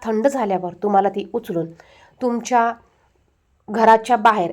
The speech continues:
एखाद्या झाडाखाली तुम्हाला निर्मल्यामध्ये टाकायची आहे. आता ज्यावेळेस तुम्ही हे तुमच्या देवघरामध्ये प्रज्वलित करणार आहात, माता लक्ष्मीला तुम्ही ज्यावेळेस याची आरती ओवाळून घेणार आहात, त्यावेळेस तुम्हाला माता लक्ष्मीला प्रार्थना करायची आहे.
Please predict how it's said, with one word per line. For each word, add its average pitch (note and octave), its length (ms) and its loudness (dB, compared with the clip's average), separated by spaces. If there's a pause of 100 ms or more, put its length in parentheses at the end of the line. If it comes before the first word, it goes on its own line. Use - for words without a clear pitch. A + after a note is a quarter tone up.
एखाद्या G#3 400 0
झाडाखाली G#3 600 -2
तुम्हाला G3 320 0
निर्मल्यामध्ये F3+ 720 -2
टाकायची E3 460 -4
आहे. - 340 -18 (140)
आता B3+ 180 2
ज्यावेळेस C#4+ 480 4
तुम्ही C4+ 200 -2
हे G3+ 260 0 (100)
तुमच्या A3 260 -2
देवघरामध्ये A#3 560 2
प्रज्वलित G#3 460 -2
करणार F#3+ 300 2
आहात, F3 220 0 (480)
माता A3+ 340 4
लक्ष्मीला A#3+ 500 0
तुम्ही C#4 220 -2
ज्यावेळेस G#3+ 380 0
याची G#3+ 240 -4
आरती F#3+ 420 0
ओवाळून G#3 380 4
घेणार G3+ 280 0
आहात, F3 260 -4 (440)
त्यावेळेस A#3+ 400 4
तुम्हाला G#3+ 240 2
माता G3 280 2
लक्ष्मीला G3 340 0
प्रार्थना G3+ 520 2
करायची F3 380 -2
आहे. D#3+ 120 -14